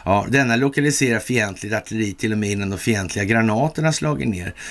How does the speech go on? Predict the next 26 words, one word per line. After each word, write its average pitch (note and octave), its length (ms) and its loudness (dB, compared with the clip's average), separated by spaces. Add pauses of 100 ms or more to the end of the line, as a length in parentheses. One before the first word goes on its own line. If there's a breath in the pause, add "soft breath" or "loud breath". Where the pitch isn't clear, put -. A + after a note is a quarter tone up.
(120)
varvid A#2+ 360 4
det A2 60 2
fientliga G2+ 520 0
artilleriet B2 640 2
kan G#2 220 -4
bekämpas F#2+ 640 -6
direkt. - 600 -8
Alltså - 220 -6
man B2 180 0
börjar C#3 260 4
kunna C3 200 -2
se A#2+ 180 0
så, G#2 80 -2
men A#2 240 2 (100)
vi, A#2+ 180 0
vi B2+ 160 0
kan C#3+ 140 2
man C#3 260 -4 (200)
dra C3+ 380 2
det C3 100 2
en A#2+ 140 2
dimension A#2+ 440 2
till - 280 0
då. G2+ 80 0
Tänk C3 320 0
om, A#2+ 220 -4